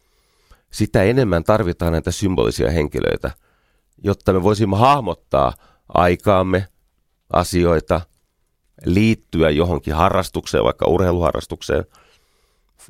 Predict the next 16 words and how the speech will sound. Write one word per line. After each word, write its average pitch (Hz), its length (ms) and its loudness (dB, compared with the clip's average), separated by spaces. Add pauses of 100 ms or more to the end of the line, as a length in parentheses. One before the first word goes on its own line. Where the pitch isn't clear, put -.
(1080)
tai 113 180 2
nauttia 107 580 0
viihteestä. - 720 -4 (1700)
Me 107 100 2
siis 110 220 0
nautimme 113 580 2
viihteestä, 92 540 0
on 82 80 0
sitten 90 300 0
urheilua 98 420 2
tai 80 160 2
musiikkia, 98 600 -2 (1200)
näiden 92 400 2
ihmeellisten, 80 880 0 (1400)
vähän 107 200 -2
epätodellisten 60 920 -2